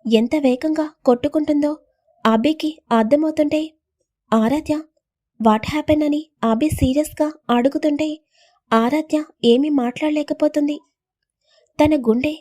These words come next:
చాలా వేగంగా కొట్టుకుంటుంది. వినయ్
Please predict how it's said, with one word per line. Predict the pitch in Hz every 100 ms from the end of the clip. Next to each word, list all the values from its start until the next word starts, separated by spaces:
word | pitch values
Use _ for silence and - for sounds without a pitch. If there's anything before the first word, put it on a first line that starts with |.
| _ -
చాలా | 254 233 302
వేగంగా | 294 294 311 302 294 -
కొట్టుకుంటుంది. | 262 294 311 302 294 302 311 _ _ _ _ _ _ _
వినయ్ | 233 233 254 311